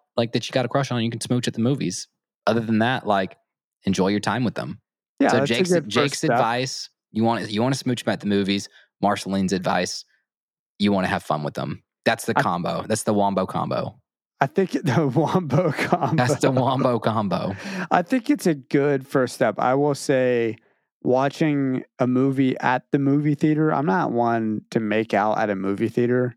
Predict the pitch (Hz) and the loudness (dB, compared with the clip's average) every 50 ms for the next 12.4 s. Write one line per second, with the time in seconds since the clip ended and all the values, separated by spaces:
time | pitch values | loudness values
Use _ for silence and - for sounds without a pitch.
0 | _ - 85 - - 92 92 90 90 87 85 - - 123 104 101 101 92 113 117 | _ -10 -10 -8 -6 -4 -2 -2 -2 -2 -2 -2 0 0 2 2 2 2 2 2
1 | 127 127 110 107 104 - - - _ _ _ _ _ _ _ - 202 185 - - | 2 2 2 0 -2 -6 -14 -20 _ _ _ _ _ _ _ 0 0 0 0 0
2 | 127 139 143 151 151 156 156 151 - - 135 131 135 135 - - 135 135 147 151 | 0 2 4 4 4 2 0 -2 -2 -2 0 2 2 0 0 0 0 2 2 2
3 | 156 170 170 170 143 - 139 170 165 156 120 131 147 147 143 123 117 110 110 107 | 2 2 2 2 0 0 0 2 2 2 2 2 2 2 2 2 2 2 2 2
4 | 110 113 120 127 123 120 - - - - - - - - _ _ _ _ _ _ | 2 2 0 0 0 -2 -4 -6 -8 -14 -16 -16 -18 -20 _ _ _ _ _ _
5 | - 147 139 127 - - 95 101 101 98 - 190 208 196 180 214 214 202 180 185 | 2 2 2 2 0 0 2 4 2 2 4 4 4 4 4 4 4 4 4 4
6 | 156 156 156 156 - 156 151 139 135 139 143 139 131 - 135 123 117 117 107 104 | 4 4 2 2 0 0 0 2 2 2 2 2 0 0 0 2 2 2 2 0
7 | 104 - - - 120 113 117 117 117 104 101 101 98 92 - - 104 101 98 92 | -2 -4 -6 -4 -2 0 2 2 2 0 0 -2 -2 -2 -2 0 0 0 2 0
8 | 90 98 110 - _ _ _ _ _ _ _ _ _ - - - 117 110 - 123 | -2 -4 -6 -10 _ _ _ _ _ _ _ _ _ -2 0 2 2 2 2 0
9 | 120 120 117 110 110 127 120 139 139 151 147 143 135 - 139 135 117 104 95 95 | 0 0 0 0 0 0 0 0 0 2 2 0 0 0 -2 -2 -2 -2 -2 -2
10 | 110 135 - - - 131 131 131 127 120 - 127 127 - - 143 135 135 123 113 | -2 -2 -4 -2 0 0 2 2 2 0 0 -2 -2 0 0 0 0 0 -2 -2
11 | 113 113 110 110 110 107 107 107 110 - - 117 113 117 120 117 123 120 117 - | -2 0 0 0 0 0 0 -2 -2 -2 -2 -2 0 0 0 0 0 -2 0 0
12 | 139 131 135 139 135 131 127 | 0 2 2 2 0 -2 -4